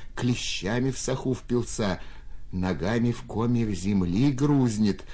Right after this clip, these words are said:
глазами следит, как бы саха не слукавила, а греха бы не дала. Пройдут борозду из конца в конец,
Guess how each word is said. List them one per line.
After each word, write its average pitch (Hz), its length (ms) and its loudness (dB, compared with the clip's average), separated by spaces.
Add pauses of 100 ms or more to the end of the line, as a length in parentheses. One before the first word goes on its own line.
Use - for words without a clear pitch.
(260)
глазами 87 600 2
следит, 113 560 2
как 120 240 -2
бы 131 80 2
саха 127 520 2 (300)
не 127 140 6
слукавила, 127 920 2 (460)
а 92 120 -2
греха 104 560 0
бы 147 380 2
не 120 160 0
дала. 87 440 -4 (2000)
Пройдут 87 880 -2
борозду 98 840 0
из 87 260 -4
конца 90 580 -6
в - 160 -12
конец, 85 640 -8